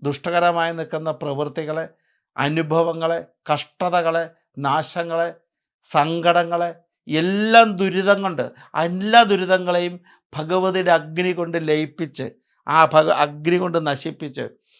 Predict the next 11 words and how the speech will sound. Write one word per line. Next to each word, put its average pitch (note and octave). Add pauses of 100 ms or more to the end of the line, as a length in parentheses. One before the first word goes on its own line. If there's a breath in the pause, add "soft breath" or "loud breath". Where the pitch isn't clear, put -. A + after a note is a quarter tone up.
(220 soft breath)
ഇങ്ങനെ E3 (160)
പൂർണ്ണമായ G3+ (200)
മോക്ഷത്തിലേക്കൊരു F#3+
ഭക്തനെ F#3
എത്തിക്കാൻ F3
പറ്റുന്ന E3 (1120)
ആചാര E3 (240)
ആരാധനാ D#3+
രീതിയാണ് C#3+ (200)
ശക്തയ D3
സമ്പ്രദായം, C3